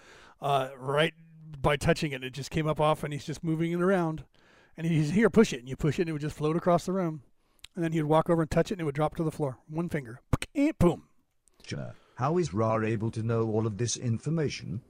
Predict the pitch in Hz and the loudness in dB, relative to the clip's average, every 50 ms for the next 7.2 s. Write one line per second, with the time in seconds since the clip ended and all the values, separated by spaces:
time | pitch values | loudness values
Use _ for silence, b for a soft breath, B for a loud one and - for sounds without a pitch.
0 | _ - _ _ _ _ _ - - 98 127 127 - 131 104 - - 120 123 127 | _ -20 _ _ _ _ _ -10 -2 -2 0 0 0 -2 -4 -2 0 0 2 2
1 | 123 120 117 - - 120 120 127 131 131 135 135 139 135 110 - - 127 147 151 | 2 0 0 -2 -2 -2 0 2 2 2 2 2 0 0 -2 -2 -2 -2 -2 -2
2 | - - 135 131 - - - 127 123 - - - 139 120 117 - _ - 104 87 | -4 -6 -8 -10 -8 -8 -4 -4 -4 -4 -6 -12 -14 -14 -14 -16 _ -10 -8 -6
3 | 101 117 107 117 110 101 - - 107 113 123 - - 120 123 117 120 120 117 107 | -4 -2 -2 -2 -2 -2 -2 -2 -2 -2 -2 -4 -4 -2 0 2 2 2 2 0
4 | 127 139 - - 101 95 101 101 101 90 120 - - 113 120 117 117 117 - 123 | 0 -4 -4 -4 -4 -4 -2 -2 0 -2 -2 -2 -2 -2 0 0 0 -2 -2 -4
5 | 104 107 113 113 90 110 104 - 113 110 117 117 113 113 113 107 110 110 110 95 | -2 -2 -2 -2 -2 -4 -6 -6 -4 -2 -2 0 0 0 0 0 -2 -2 -2 -4
6 | 82 113 107 98 - - - 139 135 127 135 135 131 127 - 113 95 69 60 62 | -4 -4 -4 -4 -4 -4 -2 -2 0 0 0 -2 -2 -4 -6 -6 -6 -6 -6 -10
7 | 62 - - | -12 -12 -16